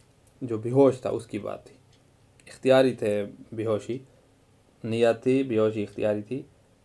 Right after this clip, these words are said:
तो जैसे ये दिन को बेदार हुआ है तो ये अब इसको भी मुकम्मल करे और कज़ा भी करे, यानी दोनों करे। पहली सूरत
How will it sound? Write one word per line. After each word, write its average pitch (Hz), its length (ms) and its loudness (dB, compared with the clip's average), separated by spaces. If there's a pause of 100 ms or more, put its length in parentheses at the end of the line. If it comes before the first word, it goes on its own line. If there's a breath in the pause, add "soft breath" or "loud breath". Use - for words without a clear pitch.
(140)
तो 107 120 -8
जैसे 110 300 -2
ये 113 140 0
दिन 113 200 -4
को 110 120 -2
बेदार 107 340 0
हुआ 107 220 -2
है 107 100 -2
तो 107 140 -10
ये 104 160 -4
अब 107 320 -6 (100)
इसको 123 300 -2
भी 131 100 2
मुकम्मल 135 440 2
करे 143 200 0
और 123 140 2
कज़ा 117 300 6
भी 123 120 2
करे, 104 220 -2
यानी 104 160 -4
दोनों 123 340 6
करे। - 400 -12 (720)
पहली 117 240 -2
सूरत 120 260 0